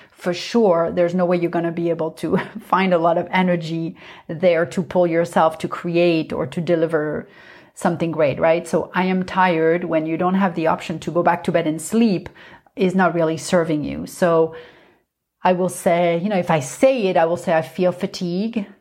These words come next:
um, which also when I think in French, you know, so much comes with "I am," you know, "Je suis," "Je suis fatigué." But we can also say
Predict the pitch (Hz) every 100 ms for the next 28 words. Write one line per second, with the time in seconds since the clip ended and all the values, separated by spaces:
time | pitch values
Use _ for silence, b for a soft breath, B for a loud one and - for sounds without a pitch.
0 | _ - 170 160 156 160 160 165 - _
1 | _ _ 208 220 - - - _ 208 254
2 | 285 214 180 170 165 - 196 196 190 165
3 | - - 220 180 156 - 165 160 - 196
4 | 202 185 - - 185 175 175 175 - 170
5 | 170 175 147 143 - 170 170 170 160 180
6 | - - 190 147 B B B B 165 180
7 | 180 202 196 185 180 180 165 175 151 185
8 | b b - 175 170 196 196 214 208 240
9 | 220 185 185 - 196 180 180 185 -